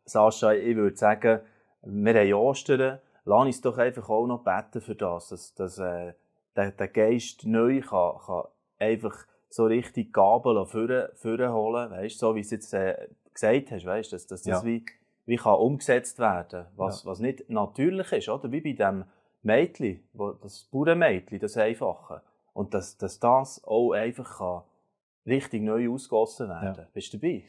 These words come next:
Speaker 2: Ich bin dabei. Darf ich nur noch öp-, äh, noch zwei,
Speaker 1: Ja, natürlich.
Speaker 2: zwei Sätze
Speaker 1: Sicher.
Speaker 2: sagen? Einfach das Be-, das Bewusstsein von, von Ostern, was an Ostern wirklich passiert ist. Ich meine, Jesus hängt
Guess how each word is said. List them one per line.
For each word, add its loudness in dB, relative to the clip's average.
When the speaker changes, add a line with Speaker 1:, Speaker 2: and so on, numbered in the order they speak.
Speaker 2:
Ich -6
bin 4
dabei. 4
Darf 2
ich 2
nur 2
noch 0
öp-, -4
äh, -6
noch 0
zwei, -10
Speaker 1:
Ja, 8
natürlich. 2
Speaker 2:
zwei 2
Sätze -4
Speaker 1:
Sicher. 2
Speaker 2:
sagen? 2
Einfach 2
das -20
Be-, 8
das -6
Bewusstsein 2
von, 6
von 0
Ostern, 4
was -4
an -4
Ostern 2
wirklich -4
passiert 0
ist. -12
Ich -10
meine, 0
Jesus -2
hängt 0